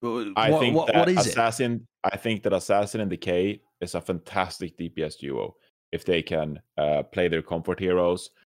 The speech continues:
Speaker 2: Uh, Fury, obviously, he looked amazing in the Summer Showdown, probably the best awards he's played all season.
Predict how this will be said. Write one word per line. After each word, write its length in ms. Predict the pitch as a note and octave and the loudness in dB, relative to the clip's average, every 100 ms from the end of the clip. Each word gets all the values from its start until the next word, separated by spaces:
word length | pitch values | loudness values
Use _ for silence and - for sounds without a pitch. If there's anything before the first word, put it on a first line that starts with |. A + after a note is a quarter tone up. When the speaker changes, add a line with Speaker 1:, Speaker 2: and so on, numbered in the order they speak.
| _ - | _ -6
Speaker 2:
Uh, 200 | D#2 D#2+ | -4 -4
Fury, 680 | - G2 F#2+ F#2 F#2+ F#2 - | -6 0 2 2 0 -2 -4
obviously, 460 | F2 F2+ - F2+ F2 | -2 -2 -2 -2 0
he 80 | F2 | 0
looked 260 | F2 - | -2 -2
amazing 460 | E2+ E2 E2 - F2 | -2 0 -2 -4 -8
in 80 | E2 | -8
the 80 | D#2 | -8
Summer 240 | D#2+ E2 | -8 -6
Showdown, 500 | - E2 E2+ E2 E2+ _ | -4 -2 -2 -4 -8 _
probably 340 | F#2 E2+ E2 - - | -6 -4 -4 -6 -6
the 60 | |
best 200 | F2 - | -6 -4
awards 300 | E2 E2 D#2+ | -4 -2 -4
he's 120 | D#2+ | -8
played 200 | - E2 | -4 -2
all 120 | D#2 D#2 | 0 -2
season. 460 | E2+ E2 F2 F2 | -4 -4 -4 -6